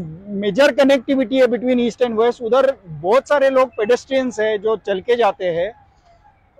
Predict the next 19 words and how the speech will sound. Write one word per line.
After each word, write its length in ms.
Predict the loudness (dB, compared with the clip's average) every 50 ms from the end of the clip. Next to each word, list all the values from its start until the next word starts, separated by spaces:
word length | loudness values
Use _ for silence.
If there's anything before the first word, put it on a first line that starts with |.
| _ -4
उनका 340 | -2 -2 -2 0 2 2 2
उन्होंने 340 | 4 2 2 2 2 2 0
कोई 340 | 0 2 2 4 4 4 2
भी 140 | 0 -2
ख्याल 280 | -2 0 2 2 2 2
रखा 300 | 2 0 -2 -2 -2 -2
नहीं 280 | 0 0 0 0 0 0
है। 160 | 0 -2 -4
एक 500 | -6 -10 -12 -6 -2 0 0 0 0 0 0
या 120 | 2 2
डेढ़ 320 | 2 2 2 4 4 6
आदमी, 380 | 6 4 4 2 2 0 0 0
दो 220 | 0 2 4 4
आदमी 300 | 4 4 2 2 -2 -2
जेम 240 | -2 -2 -4 -4 -2
तेम 180 | -2 -2 -2 -2
जा 180 | 0 -2 -2
सकते 280 | -2 -4 -10 -12 -8 -6
हैं। 160 | -4 -4 -6